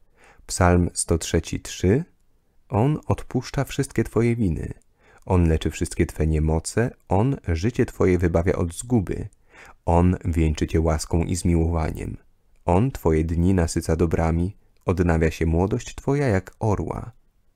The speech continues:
Fakt, że choroby przyszły przez nieposłuszeństwo, jest niezaprzeczalny. Przebaczenie za nieposłuszeństwo oznaczało uzdrowienie ich ciał. Mamy udział w Jego zmartwychwstałym życiu.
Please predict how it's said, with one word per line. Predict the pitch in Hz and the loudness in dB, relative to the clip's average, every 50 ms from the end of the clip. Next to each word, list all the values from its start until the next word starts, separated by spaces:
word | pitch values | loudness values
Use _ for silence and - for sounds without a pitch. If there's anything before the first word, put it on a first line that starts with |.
| _ _ _ _ _ _ _ _ _ _ _ _ _ _ _ _ _ _ _ _ _ _ _ _ _ _ _ _ | _ _ _ _ _ _ _ _ _ _ _ _ _ _ _ _ _ _ _ _ _ _ _ _ _ _ _ _
Fakt, | - - 95 90 - - - - - | -2 0 2 2 2 0 -8 -10 -8
że | - 98 95 90 | -6 -2 -2 -2
choroby | 80 - 87 87 90 90 92 95 92 | 0 2 2 2 2 2 2 2 0
przyszły | 87 - - - 95 - - 95 | -2 -2 -4 -4 -2 0 0 0
przez | 87 - - 90 90 85 92 | 0 2 2 2 2 2 0
nieposłuszeństwo, | 95 85 - 92 85 - - 90 - 85 82 87 - - - 143 | 0 0 0 0 -2 -2 -4 -4 0 0 0 0 0 0 0 0
jest | 143 131 - - - | 0 0 -2 -6 -4
niezaprzeczalny. | 147 139 131 131 127 - - 131 - - - 90 82 78 - - - - - - _ _ _ _ _ _ - - - - | -4 -2 -2 -2 -2 -2 -4 -6 -4 -2 -2 -2 -2 -2 -4 -6 -8 -10 -12 -14 _ _ _ _ _ _ -20 -20 -20 -8
Przebaczenie | - - 98 90 90 90 - - 156 135 101 87 | -4 0 2 2 2 2 2 0 2 2 2 2
za | 80 82 | 4 2
nieposłuszeństwo | 82 82 - 87 85 - 90 87 - 90 82 87 87 - - - 139 165 - - | 2 2 2 0 -2 -2 -2 -2 0 0 0 0 0 -2 -4 -2 -2 -2 -2 -2
oznaczało | - 95 90 87 82 - - 87 82 82 82 - - - | -2 -2 0 0 -2 0 0 0 2 2 0 -2 -4 -6
uzdrowienie | 151 143 - 127 127 110 95 87 85 - | -6 -2 -2 0 2 2 2 2 2 0
ich | - 85 - - | -2 -4 -6 -8
ciał. | - - - - - - 113 - _ _ _ _ _ _ _ _ _ _ _ _ _ _ _ _ _ _ _ _ _ _ _ _ _ _ _ _ _ _ _ _ _ _ _ _ - - | -10 -8 -8 -8 -8 -10 -14 -16 _ _ _ _ _ _ _ _ _ _ _ _ _ _ _ _ _ _ _ _ _ _ _ _ _ _ _ _ _ _ _ _ _ _ _ _ -6 0
Mamy | 104 104 110 135 151 | 2 2 4 2 2
udział | - 156 165 151 165 160 151 | 2 0 0 2 2 2 2
w | 131 117 | 2 0
Jego | 101 107 101 90 | 0 2 2 2
zmartwychwstałym | - 90 82 82 80 - 85 82 - - - - 98 104 110 107 107 110 | 2 2 2 2 0 0 -2 -4 -2 -4 -4 -2 -2 0 0 0 0 0
życiu. | 120 120 120 - - - - - | 0 -2 -2 -4 -8 -8 -8 -8